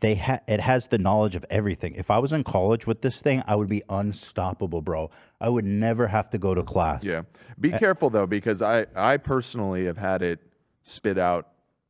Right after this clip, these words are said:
Speaker 2: completely factually untrue things a couple times.
Speaker 1: Well, read it. <laughs>
Speaker 2: Right, and, well, and, and follow up even on any assertions that it makes, uh, because it, it, it se-,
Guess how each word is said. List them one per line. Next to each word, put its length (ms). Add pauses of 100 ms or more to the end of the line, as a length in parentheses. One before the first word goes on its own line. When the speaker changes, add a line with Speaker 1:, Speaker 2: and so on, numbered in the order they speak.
(480)
Speaker 2:
completely 500
factually 520
untrue 440 (140)
things 380
a 40
couple 280
times. 180
Speaker 1:
Well, 120
read 260
it. 280 (220)
<laughs> 240 (460)
Speaker 2:
Right, 260
and, 200
well, 200
and, 360
and 180
follow 440
up 340
even 420
on 280
any 240
assertions 640
that 120
it 60
makes, 520
uh, 280
because 580
it, 160 (220)
it, 160 (600)
it 160
se-, 300